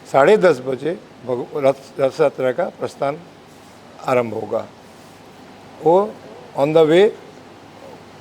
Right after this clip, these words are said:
वही रथ, रथ को हम लोग जो भावुक भक्तों हैं वो लोग रथ को खींच के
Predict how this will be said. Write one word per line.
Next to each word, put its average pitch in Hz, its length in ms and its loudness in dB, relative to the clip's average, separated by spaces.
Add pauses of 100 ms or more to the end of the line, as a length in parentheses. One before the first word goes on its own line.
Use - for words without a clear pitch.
(200)
वही 170 160 2
रथ, 165 140 4 (200)
रथ 156 300 2
को 190 180 2
हम 156 200 2
लोग 160 160 0 (640)
जो 139 160 -6
भावुक 131 420 0
भक्तों 139 500 2
हैं 139 220 -6 (880)
वो 160 80 2
लोग 165 300 0 (200)
रथ 143 140 2
को 185 480 -2 (680)
खींच 165 240 -4
के 190 240 4